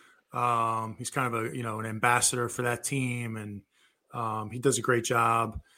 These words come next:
So, huge injury there. You know, we're very fortunate to have Keaton Mitchell and Marlon Gunn. And then, you know, you look,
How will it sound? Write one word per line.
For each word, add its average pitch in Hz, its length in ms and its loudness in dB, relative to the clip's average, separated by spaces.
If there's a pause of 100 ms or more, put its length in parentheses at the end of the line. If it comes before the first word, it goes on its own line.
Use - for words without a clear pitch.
(180)
So, 120 420 4
huge 190 500 8
injury 143 360 6
there. 131 560 8 (340)
You 139 80 -4
know, 131 140 6
we're 123 180 4
very 160 220 12
fortunate 147 500 2
to 135 80 -2
have 117 520 0
Keaton 139 280 -2
Mitchell 123 580 0 (540)
and 127 260 0
Marlon 127 460 6
Gunn. 107 380 -2
And 117 120 -4
then, 131 140 2
you 127 100 0
know, 123 80 2
you 123 200 2
look, 143 300 4